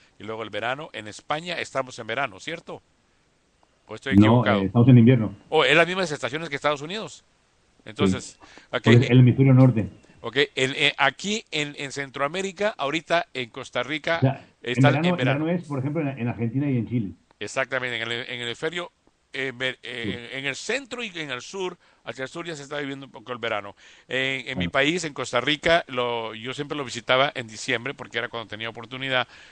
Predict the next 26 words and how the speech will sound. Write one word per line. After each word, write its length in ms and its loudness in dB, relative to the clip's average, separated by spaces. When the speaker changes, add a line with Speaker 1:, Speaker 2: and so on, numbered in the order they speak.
Speaker 1:
llovía 320 0
mucho, 300 -4
estaban 280 4
las 100 -4
últimas 300 -4
lluvias, 440 -2
pero 300 2
el 80 4
año 220 2
pasado 360 0
que 120 -10
fui 140 -6
en 80 -2
enero, 340 2
y 80 -8
por 160 -10
cierto, 260 -8
un, 180 -10
envío 280 -8
un 60 -10
saludo 340 -2
cariñoso 500 -4
a 60 -2
Chico 340 -8
Caña, 420 0
una, 480 -4